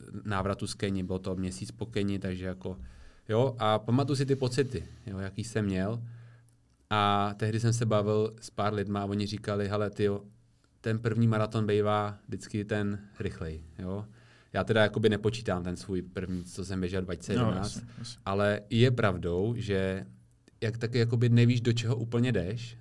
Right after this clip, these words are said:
Speaker 1: tak paradoxně můžeš zaběhnout jako dobrý výkon, jo. Takže já jsem ho tehdy zaběhl, eh, vím, že jsem,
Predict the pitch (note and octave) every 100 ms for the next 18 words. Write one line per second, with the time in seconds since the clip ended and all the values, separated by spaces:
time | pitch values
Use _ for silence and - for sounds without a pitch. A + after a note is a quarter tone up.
0 | - - F#2+ - - _ _ _ _ _
1 | - - G#2 G2+ G2 A2+ G#2 G2+ G#2 G#2
2 | G2 G2 G#2 G2 G2+ G#2 G2 F#2+ G2 F2+
3 | - E2 E2+ F#2+ - - - G2 G2 F#2+
4 | G2+ G#2 G#2 G#2 A2+ G#2 F#2 G2+ A2 A#2+
5 | B2 C3 - - - - G2 G2 F#2+ G2
6 | G2 - - - - - G#2+ G2+ G2+ -
7 | G#2+ G#2